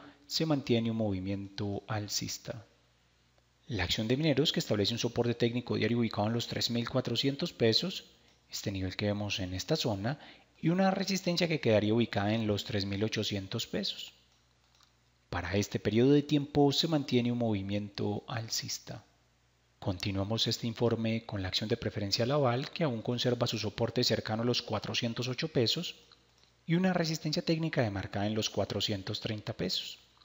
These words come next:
Para este marco de tiempo diario continúa un movimiento lateral. La acción de Preferencial Bancolombia, que mantiene su soporte técnico ubicado en los treinta y dos mil quinientos pesos, ajustado también a su promedio móvil de doscientos días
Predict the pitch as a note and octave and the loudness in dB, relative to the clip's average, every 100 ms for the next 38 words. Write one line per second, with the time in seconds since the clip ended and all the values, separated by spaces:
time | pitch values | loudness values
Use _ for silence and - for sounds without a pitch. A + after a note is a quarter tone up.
0 | _ _ _ _ _ F#2+ F2 F#2+ G2+ A#2 | _ _ _ _ _ -4 -2 0 2 2
1 | A2+ A#2 - A2+ A2+ B2+ D#3 D#3 D3 D3+ | 4 2 4 4 4 2 4 6 6 4
2 | D3 F3+ C#3 B2 A#2+ A#2+ A#2 G2+ G2+ G#2 | 2 0 0 2 2 2 0 0 -2 -4
3 | G2 G#2 G2+ G2 G2 - - - - _ | -4 -2 -2 -2 -6 -8 -10 -12 -18 _
4 | _ _ _ _ _ _ _ - G2+ - | _ _ _ _ _ _ _ -4 -2 -2
5 | G2+ - G#2+ G2+ F#2+ G2+ G#2+ C3+ C#3 G#2+ | -2 -4 -4 -2 0 0 0 2 2 2
6 | C3 D#3 G#2+ G#2 A2 A2+ A2+ - G#2 A2+ | -2 0 0 -2 -2 -2 -4 -2 -4 -2
7 | A2+ A2 - G2 F#2+ G#2 A2+ A2+ G#2 G2+ | -2 -2 -2 -2 -2 -2 0 -2 -4 -2
8 | F#2+ F#2+ F#2+ G#2 A2 B2 B2 B2+ F3+ - | 0 0 -2 -4 -4 -2 0 -2 -4 0
9 | G#2 - F3+ - - _ _ _ _ _ | 0 0 -6 -10 -16 _ _ _ _ _
10 | _ _ - - G#2 G#2 - G2+ G#2+ - | _ _ -12 -6 -4 -4 -2 0 0 0
11 | F#2+ G2 G#2+ G2+ G2+ F#2 G2 G2+ G#2+ G2+ | -2 0 0 -2 -4 -2 -2 0 0 0
12 | G2 F#2 - A2+ A2 C3+ G#2+ B2 - | 0 0 -2 -2 -2 -2 0 0 -2